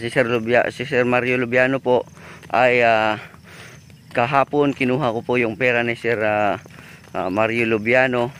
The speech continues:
na isang libo, sir. Nakuha ko na po yung pinadala mong isang libo, sir. At, ah, kay, kay Ma'am Little Mommy ay, ah, medyo malaki-laki yung kay Ma'am Little Mommy, no? At, ah, pambili daw ng, ah, bigas yung kay Sir, ah, um,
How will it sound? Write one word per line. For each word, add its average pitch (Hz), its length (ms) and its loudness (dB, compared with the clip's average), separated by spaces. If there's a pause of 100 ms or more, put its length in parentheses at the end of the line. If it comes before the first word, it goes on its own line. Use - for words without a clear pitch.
(180)
na 107 380 -4 (560)
isang 127 240 0
libo, 135 320 2
sir. 147 240 0
Nakuha 127 320 0
ko 120 80 -2
na 123 80 -2
po 120 160 -4
yung 123 160 -2
pinadala 120 400 2
mong 120 160 -2
isang 117 160 -4
libo, 110 240 -4
sir. 110 320 0 (400)
At, 117 240 -2
ah, 107 160 -2
kay, 104 180 0
kay 107 220 0
Ma'am 110 480 0
Little 107 320 -2
Mommy 110 400 0
ay, 101 260 0
ah, 98 60 -4
medyo 110 240 -4
malaki-laki 117 480 0
yung 110 80 0
kay 107 160 0
Ma'am 110 240 0
Little 110 320 -2
Mommy, 110 400 0 (500)
no? 117 240 2 (140)
At, 110 400 0
ah, 107 340 -2
pambili 107 400 0
daw 107 220 4
ng, 104 340 0
ah, 101 140 -2 (480)
bigas 123 400 0
yung 117 100 -4
kay 110 220 -2
Sir, 117 260 0
ah, 98 300 -2 (1040)
um, 101 800 -2